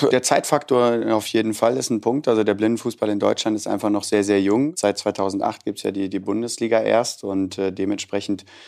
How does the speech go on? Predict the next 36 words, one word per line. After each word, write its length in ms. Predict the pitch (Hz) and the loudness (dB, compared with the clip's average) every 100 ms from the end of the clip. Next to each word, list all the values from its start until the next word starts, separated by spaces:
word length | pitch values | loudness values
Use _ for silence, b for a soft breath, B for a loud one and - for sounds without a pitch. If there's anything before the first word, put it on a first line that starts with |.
| B - | B -2
ist 200 | 123 - | -2 4
da 120 | 117 | 4
einfach 360 | 107 113 113 - - | 4 4 2 2 0
erstmal 380 | 110 - 110 | 0 2 2
ein 100 | 107 | 2
Schritt 260 | - 123 123 | 2 0 0
zu 140 | 113 | -2
gehen 260 | 104 113 139 | 2 2 2
und 140 | 120 | 0
überhaupt 320 | 104 101 104 - | -2 0 -2 -2
sich 160 | 101 | -4
zu 80 | - | -2
entwickeln. 460 | 95 107 120 139 123 | -2 0 0 0 0
Und 100 | 104 | -4
ich 80 | |
glaub, 220 | - 107 - | -2 -4 0
das 240 | 101 - | -2 -2
ist 160 | 101 - | -4 0
gemacht 340 | 101 135 - | 2 0 0
worden 240 | 135 143 | 2 4
jetzt, 320 | 143 147 - B B - | 4 2 -2 B B -6
dass 180 | 110 113 | -4 0
man 140 | 107 | 2
da 80 | 104 | 4
aufholt, 420 | 101 123 127 120 | 4 2 -4 0
weil 120 | 107 | 0
die 100 | 98 | 0
anderen 220 | 95 104 101 | -2 -2 -2
einfach 240 | 98 101 | -6 -10
schon 220 | - 98 | -8 -8
zehn, 200 | - 101 | -6 -8
zwanzig 360 | - 98 95 95 | -6 -8 -8 -4
Jahre 200 | 98 95 | -4 -4
voraus 420 | 95 92 98 - | -6 -2 -2 -2
dann 200 | 110 113 | -4 -2
haben. 280 | 110 113 | -2 -4